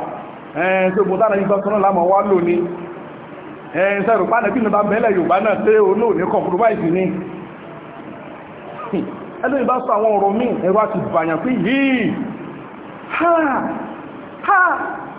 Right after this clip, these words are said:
bọ́lá ò bá wo àánú ṣe wá pé àìmọ̀kànmọ̀kàn ti ń dààmú wa." Ha,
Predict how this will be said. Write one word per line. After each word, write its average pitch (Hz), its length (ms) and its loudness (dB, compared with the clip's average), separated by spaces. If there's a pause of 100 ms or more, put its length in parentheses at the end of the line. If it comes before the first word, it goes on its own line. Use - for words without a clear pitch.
(320)
bọ́lá 339 220 6
ò 269 120 6
bá 226 140 4
wo 247 160 4
àánú 247 280 4
ṣe 269 120 0
wá 269 160 6
pé 285 140 2
àìmọ̀kànmọ̀kàn 196 760 2
ti 185 120 0
ń - 100 2
dààmú 185 360 2
wa." 190 120 6 (800)
Ha, - 100 -4